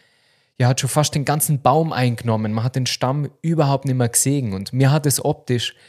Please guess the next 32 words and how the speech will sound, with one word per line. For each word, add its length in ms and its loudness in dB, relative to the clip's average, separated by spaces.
so 300 0
gut 240 -2
gefallen 360 -2
und 140 -6
das 320 -2
wegzureißen, 1120 -2
das 220 -2
war 100 2
so 560 2
eine 360 0
harte 360 0
Arbeit. 600 -4
Und 180 -6
so 280 2
ist 160 0
es 240 -2
ganz 380 0
oft 340 0
im 120 2
Leben. 460 0
Diese 260 4
Frage 380 2
hab 100 0
mir, 260 2
hab 180 0
ich 100 -2
mir 140 2
dann 180 2
gestellt, 520 0
wo 260 4
im 240 2
Leben 540 2